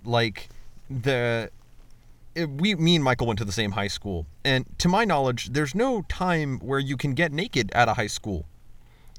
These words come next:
'Cause the, the kickoff incident that causes them to decide to become Minutemen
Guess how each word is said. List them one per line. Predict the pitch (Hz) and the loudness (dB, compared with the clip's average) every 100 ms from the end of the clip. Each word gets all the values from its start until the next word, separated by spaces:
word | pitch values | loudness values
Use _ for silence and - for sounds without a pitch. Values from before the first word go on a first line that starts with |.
| - - | -20 0
'Cause | 151 139 - - - - - | 2 4 0 -10 -18 -12 0
the, | 127 123 117 | 4 4 2
the | 123 | 0
kickoff | - 190 185 - | 2 6 6 6
incident | 165 - 127 110 - | 0 0 0 -2 -4
that | 110 | -2
causes | 139 131 123 | 2 2 2
them | 123 123 | -2 -2
to | 117 | -2
decide | 113 127 123 | -2 -2 -2
to | |
become | 110 123 113 | -2 -2 0
Minutemen | 127 120 101 90 | 0 -2 -2 -2